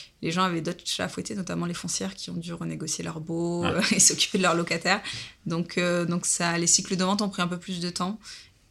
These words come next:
Speaker 1: Et, euh, et on a moins croisé nos clients, du coup, euh, du fait qu'il n'y avait plus d'événements ni rien. Donc, on a moins communiqué aussi. Donc, c'est un, c'est un ensemble de choses qui ont fait qu'on a pris un peu plus de temps dans certaines ventes. Mais, euh,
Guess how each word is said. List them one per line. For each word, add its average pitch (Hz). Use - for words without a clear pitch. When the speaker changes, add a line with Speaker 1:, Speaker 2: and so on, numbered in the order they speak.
Speaker 1:
Et, 170
euh, 156
et 190
on 165
a 170
moins 185
croisé 180
nos 175
clients, 180
du 196
coup, 214
euh, 196
du 170
fait -
qu'il -
n'y 156
avait 151
plus -
d'événements 165
ni 175
rien. 175
Donc, 165
on 170
a 165
moins 175
communiqué 180
aussi. 175
Donc, 156
c'est -
un, 135
c'est -
un 156
ensemble 214
de 202
choses 196
qui -
ont 170
fait 180
qu'on 175
a 175
pris 170
un 165
peu 170
plus 165
de 165
temps 175
dans 175
certaines 175
ventes. 180
Mais, 180
euh, 185